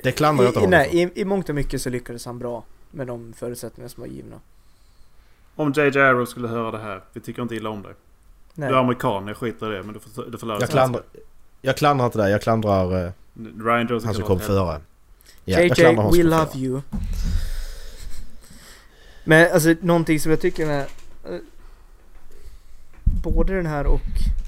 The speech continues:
Speaker 2: Episod åtta, det är att de har varit, alltså, visuellt väldigt vackra.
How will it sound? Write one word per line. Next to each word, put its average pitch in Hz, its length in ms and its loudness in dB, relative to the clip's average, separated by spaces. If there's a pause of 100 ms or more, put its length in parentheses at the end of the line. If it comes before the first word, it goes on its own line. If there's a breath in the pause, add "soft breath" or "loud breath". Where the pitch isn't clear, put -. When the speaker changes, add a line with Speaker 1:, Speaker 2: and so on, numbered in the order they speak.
(380)
Speaker 2:
Episod 139 340 -6
åtta, 131 300 0
det 131 80 2
är 135 80 6
att 143 100 0
de 131 140 -4
har 127 60 -4
varit, 120 340 -4
alltså, 131 200 -10
visuellt 131 580 -4
väldigt 113 320 -8
vackra. 139 420 -12